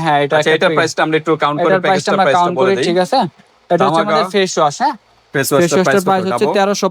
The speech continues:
Speaker 1: পঞ্চাশ টাকা।
Speaker 2: প্রাইসে
Speaker 1: একটা ফেস
Speaker 2: তেরোশো পঞ্চাশ।
Speaker 1: ওয়াশ আপনি নিলে ছয় মাস ব-, নয় মাস ব্যবহার করতে
Speaker 2: ছয় মাসের
Speaker 1: পারবেন।
Speaker 2: মতো যাবে।
Speaker 1: সবচেয়ে বড় সাইজ।
Speaker 2: আচ্ছা।
Speaker 1: তারপরে হচ্ছে সিরামটা।
Speaker 2: ওকে।
Speaker 1: ষোলোশো পঞ্চাশ টাকা। আগের প্রাইসে আছে
Speaker 2: ষোলোশো পঞ্চাশ।
Speaker 1: only ষোলোশো পঞ্চাশ।
Speaker 2: ওকে,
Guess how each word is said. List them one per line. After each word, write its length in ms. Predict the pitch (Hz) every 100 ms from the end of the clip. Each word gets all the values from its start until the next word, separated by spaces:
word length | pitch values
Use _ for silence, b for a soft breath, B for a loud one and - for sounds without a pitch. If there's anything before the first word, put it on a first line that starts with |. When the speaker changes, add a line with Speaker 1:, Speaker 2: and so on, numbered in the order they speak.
| 196
Speaker 1:
পঞ্চাশ 260 | 196 196 -
টাকা। 160 | 160 131 131
Speaker 2:
প্রাইসে 240 | 120 117
Speaker 1:
একটা 160 | 110 135
ফেস 120 | 175
Speaker 2:
তেরোশো 180 | 214 196
পঞ্চাশ। 300 | 214 226 202
Speaker 1:
ওয়াশ 120 | 214
আপনি 140 | 202 220 208 202
নিলে 160 | 214 214
ছয় 140 | 214 196
মাস 100 | 185 165
ব-, 300 | 180 170 180
নয় 100 | 196 180
মাস 80 | 156
ব্যবহার 180 | 156 143
করতে 100 | 135
Speaker 2:
ছয় 80 | 131
মাসের 120 | 127 120
Speaker 1:
পারবেন। 140 | 123
Speaker 2:
মতো 120 | 113
যাবে। 140 | 117 170
Speaker 1:
সবচেয়ে 180 | 92 156
বড় 100 | 165 175
সাইজ। 140 | 143 117
Speaker 2:
আচ্ছা। 260 | 95 - 92 - -
Speaker 1:
তারপরে 300 | - 170 190 202
হচ্ছে 140 | 208
সিরামটা। 500 | 208 214 202 196 147 117 - - 92
Speaker 2:
ওকে। 140 | 113 139
Speaker 1:
ষোলোশো 300 | 196 196 196 185
পঞ্চাশ 260 | 185 185 180
টাকা। 180 | 170 143
আগের 160 | 156 185
প্রাইসে 300 | 175 175 175
আছে 80 | 180
Speaker 2:
ষোলোশো 160 | 214
পঞ্চাশ। 140 | 190 185
Speaker 1:
only 100 | 196
ষোলোশো 260 | 185 170 170
পঞ্চাশ। 400 | 175 160 147 120 -
Speaker 2:
ওকে, 220 | 90 -